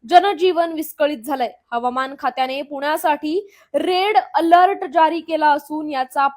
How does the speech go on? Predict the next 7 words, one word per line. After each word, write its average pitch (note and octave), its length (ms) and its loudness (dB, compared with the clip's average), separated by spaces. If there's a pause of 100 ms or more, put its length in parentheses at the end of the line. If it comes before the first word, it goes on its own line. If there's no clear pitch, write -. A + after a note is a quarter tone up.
फटका D4 480 0
पुणे C#4 400 -8
शहरासह D#4+ 800 -2 (420)
जिल्ह्यातील F#4 680 2
ग्रामीण D#4 520 -2
भागालाही D4 560 0
बसतोय. C4+ 340 -10